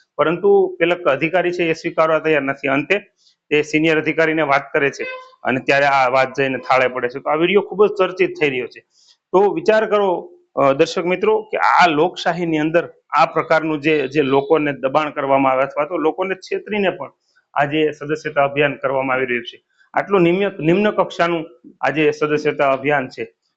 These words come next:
તો વિચાર કરો, ઘણી બધી જગ્યાએ ઘણા બધા લોકો જોવો તમે કે લોકો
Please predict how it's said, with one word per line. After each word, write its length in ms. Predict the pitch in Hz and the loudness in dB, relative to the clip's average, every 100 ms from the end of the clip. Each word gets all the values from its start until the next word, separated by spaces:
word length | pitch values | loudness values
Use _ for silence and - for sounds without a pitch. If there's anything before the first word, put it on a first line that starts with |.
| - | -4
તો 80 | 151 | -2
વિચાર 260 | 151 190 180 | 2 0 2
કરો, 200 | 180 170 | 0 0
ઘણી 240 | 143 160 | 2 2
બધી 220 | 170 165 | 0 -2
જગ્યાએ 300 | 160 165 175 | 0 2 2
ઘણા 220 | 139 151 160 | 2 0 0
બધા 180 | 160 160 | 0 -2
લોકો 300 | 151 151 156 | -2 -4 -4
જોવો 240 | 151 147 | -2 -2
તમે 240 | 143 127 | -4 -6
કે 100 | 123 | -6
લોકો 280 | 127 139 - | -6 -8 -2